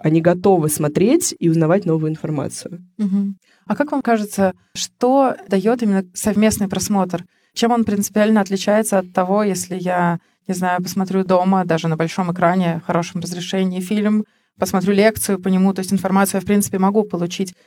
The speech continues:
Speaker 2: но уникальность киноклуба в том, что ты смотришь, а рядом с тобой еще справа, слева и спереди, и сзади люди, которые в этот же момент делают то же самое, что и я. Что это дает относительно вот восприятия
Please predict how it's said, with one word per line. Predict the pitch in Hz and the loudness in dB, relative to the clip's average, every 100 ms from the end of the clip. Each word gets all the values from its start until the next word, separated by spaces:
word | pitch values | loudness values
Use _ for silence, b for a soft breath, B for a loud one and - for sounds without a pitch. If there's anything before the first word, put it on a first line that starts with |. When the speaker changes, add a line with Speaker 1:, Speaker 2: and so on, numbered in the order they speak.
| _ | _
Speaker 2:
но | 196 180 | -4 0
уникальность | 190 196 202 202 185 | 0 2 2 2 0
киноклуба | 196 185 180 233 240 | -2 -2 0 0 0
в | |
том, | - 202 | 2 0
что | 202 - 190 | 0 -2 -2
ты | 180 185 | -2 -4
смотришь, | 202 196 214 202 - | 0 0 0 -6 -2
а | 185 | 0
рядом | 180 180 175 | 0 0 -4
с | - | -4
тобой | 175 180 175 | -2 -2 -2
еще | 180 - 208 220 214 | -4 -2 2 2 2
справа, | 202 196 196 190 | 0 2 2 0
слева | - 208 196 175 | 0 2 2 2
и | 175 180 | 0 -2
спереди, | 180 208 196 175 170 | -2 0 2 2 2
и | |
сзади | 175 208 214 180 | 4 4 4 -2
люди, | 185 269 220 185 B B B | -2 0 0 0 B B B
которые | - 196 180 196 185 180 180 - _ - | -6 -2 0 2 0 -2 -6 -16 _ -2
в | 190 | 0
этот | 214 202 | 2 0
же | 190 | 2
момент | 180 247 214 | 2 2 4
делают | 190 190 | 2 2
то | 196 | 0
же | 190 | 0
самое, | 214 196 | 2 2
что | 180 - | -2 -4
и | 175 | -4
я. | 175 165 175 _ _ _ | -2 -2 -4 _ _ _
Что | - - 233 | -8 2 2
это | 226 202 | 2 0
дает | 190 190 240 202 | 0 2 2 0
относительно | 185 185 - 196 - 185 175 | -2 -2 -2 -10 -6 -2 -2
вот | 175 180 | -4 -6
восприятия | 185 180 190 190 190 196 180 175 | -10 -4 0 2 2 0 2 0